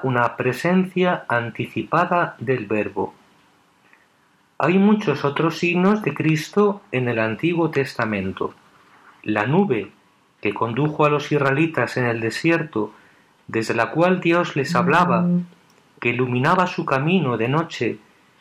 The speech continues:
que les protegía del calor del sol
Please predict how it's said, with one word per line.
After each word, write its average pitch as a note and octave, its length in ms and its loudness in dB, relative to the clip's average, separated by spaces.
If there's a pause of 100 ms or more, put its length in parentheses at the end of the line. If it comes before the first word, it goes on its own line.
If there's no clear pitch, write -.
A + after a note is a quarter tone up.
(120)
que G#2+ 100 -6
les A#2 180 -4
protegía B2+ 640 -2
del C#3 200 0
calor C#3+ 360 2
del D3 180 0
sol C#3+ 400 0